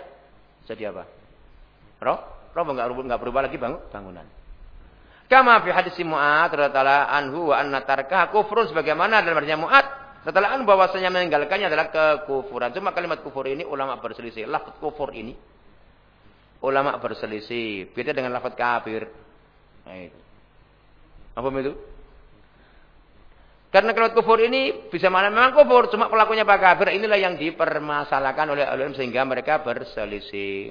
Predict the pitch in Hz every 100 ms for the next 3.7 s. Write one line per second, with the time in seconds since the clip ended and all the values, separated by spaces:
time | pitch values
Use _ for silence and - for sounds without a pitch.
0 | 104 104 98 117 147 226 220 170 131 -
1 | - - - _ 139 139 160 170 165 151
2 | 139 127 143 175 214 - - - - -
3 | - - 117 135 170 -